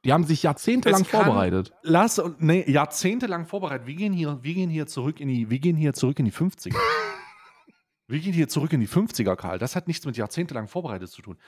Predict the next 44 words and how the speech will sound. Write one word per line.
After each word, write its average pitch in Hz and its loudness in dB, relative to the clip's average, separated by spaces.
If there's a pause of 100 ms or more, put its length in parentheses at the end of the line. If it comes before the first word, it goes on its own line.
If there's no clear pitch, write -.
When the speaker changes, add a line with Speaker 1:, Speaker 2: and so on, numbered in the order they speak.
(160)
Speaker 2:
Jahrzehntelang 170 -2
vorbereitet 143 -2
könnte 175 0
man 127 0
jetzt 123 -2
gleich 147 0
sehen, 123 -2 (160)
wenn 139 0
du 147 2
mir 143 0
die 123 -2
Chance 185 -2
geben 113 -2
würdest, 117 -2
die 123 -14
Karten 208 -2
auch 156 0
mal 156 2
aussprechen 220 2
zu 151 -2
lassen. 120 -2 (360)
Speaker 1:
<laughs> - -20
Speaker 2:
Lass 170 -2
die 208 -2
Karten 220 4
doch 233 4
mal 220 6
aussprechen. 135 -2 (2250)
Kann 104 -20
ja 95 -20
wohl 90 -18
nicht 92 -18
wahr 95 -6
sein. 95 -4
Stellt 110 -2
er 107 -4
die 101 -8
F-, - -18
Kompetenz 113 -10
der 113 -8
Karten 156 -8
hier 104 -10
in 98 -12
Frage. 90 -14